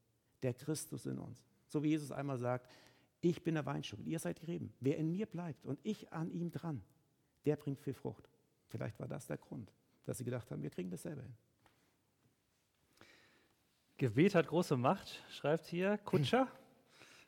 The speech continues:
Speaker 2: Ähm, das schreiben noch mal einige hier. Gott
Speaker 1: Das ist
Speaker 2: ist
Speaker 1: eine
Speaker 2: der, der
Speaker 1: Kollegin,
Speaker 2: wirkt.
Speaker 1: ja?
Speaker 2: Genau, Moni Schwarzer, Gott ist der, der wirkt, ich kann nicht, er kann. Genau, das ist noch mal auch so ein Statement, das, was das noch mal unterstreicht. Ähm, wenn wir noch Zeit haben für eine Frage hier.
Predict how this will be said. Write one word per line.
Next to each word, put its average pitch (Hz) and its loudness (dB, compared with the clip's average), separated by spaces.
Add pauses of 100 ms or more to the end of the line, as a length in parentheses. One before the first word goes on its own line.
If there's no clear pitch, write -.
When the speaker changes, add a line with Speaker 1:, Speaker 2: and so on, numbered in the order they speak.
(140)
Speaker 2:
Ähm, 120 0
das 131 -2
schreiben 147 4
noch 143 2
mal 135 2
einige 135 0
hier. 127 2
Gott 139 4
Speaker 1:
Das 131 4
ist 151 6
Speaker 2:
ist 185 6
Speaker 1:
eine 208 8
Speaker 2:
der, - -
der 190 10
Speaker 1:
Kollegin, 147 8
Speaker 2:
wirkt. 104 4
Speaker 1:
ja? 180 4 (560)
Speaker 2:
Genau, 127 4
Moni 156 6
Schwarzer, 180 6
Gott 180 6
ist 196 2
der, 185 8
der 175 6
wirkt, 190 2
ich 185 -2
kann 170 4
nicht, 170 0
er 151 6
kann. 135 4
Genau, 123 6
das 123 2
ist 147 -2
noch 143 2
mal 143 4
auch 143 4
so 139 0
ein 139 0
Statement, 165 2
das, 143 0
was 143 0
das 156 2
noch 151 0
mal 139 2
unterstreicht. 139 0 (680)
Ähm, 123 4
wenn 131 6
wir 151 2
noch 143 2
Zeit 175 6
haben 185 6
für 180 0
eine 160 2
Frage 160 2
hier. 170 2